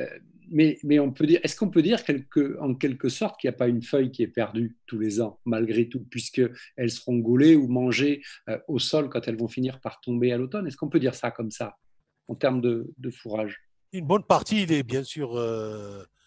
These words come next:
Speaker 2: récupéré. Une bonne partie qui est récupérée. Mais il y en a aussi qui, qui tombent, ils sont traînés par le vent, ils s'accumulent au, au pied de l'arbre. Euh,
Speaker 1: Oui,
Speaker 2: ça
Speaker 1: mais les,
Speaker 2: aussi,
Speaker 1: les,
Speaker 2: donc, euh, ça fait
Speaker 1: les animaux
Speaker 2: partie,
Speaker 1: vont
Speaker 2: donc,
Speaker 1: finir,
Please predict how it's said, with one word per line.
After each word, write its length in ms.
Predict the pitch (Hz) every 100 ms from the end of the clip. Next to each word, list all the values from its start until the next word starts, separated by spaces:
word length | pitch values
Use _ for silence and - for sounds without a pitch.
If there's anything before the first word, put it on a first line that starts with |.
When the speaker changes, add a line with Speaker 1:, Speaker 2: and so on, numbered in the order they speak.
| _
Speaker 2:
récupéré. 680 | - - 131 - 262 170 92 _ _ _ _ _ - -
Une 100 | 123
bonne 160 | 131 120
partie 320 | 143 - 156
qui 140 | -
est 80 | 127
récupérée. 600 | 117 _ - 220 185 117 _ _ _ _ _ 123
Mais 440 | 143 147 139 127
il 60 | 120
y 60 |
en 60 | 131
a 140 | 202
aussi 320 | 196 135 - 262
qui, 180 | -
qui 320 | 113 - - -
tombent, 300 | 285 226 120
ils 40 |
sont 320 | - 123 123
traînés 280 | - 135 135
par 180 | - 120
le 120 | 127
vent, 140 | 160 240
ils 80 |
s'accumulent 420 | - 143 151 147 139
au, 220 | 131 131
au 40 |
pied 220 | 113 143
de 80 | 135
l'arbre. 340 | 233 247 - _ _ _ _ _ _ _ _
Euh, 160 | 110 107
Speaker 1:
Oui, 260 | 147 135 -
Speaker 2:
ça 120 | 139
Speaker 1:
mais 100 | 135
les, 100 | 139
Speaker 2:
aussi, 180 | 139 147
Speaker 1:
les, 40 |
Speaker 2:
donc, 240 | 143 131 -
euh, 140 | 117
ça 120 | -
fait 120 | - 139
Speaker 1:
les 100 | 147
animaux 360 | 147 160 165
Speaker 2:
partie, 180 | 147 151
Speaker 1:
vont 40 | 147
Speaker 2:
donc, 100 |
Speaker 1:
finir, 80 | 131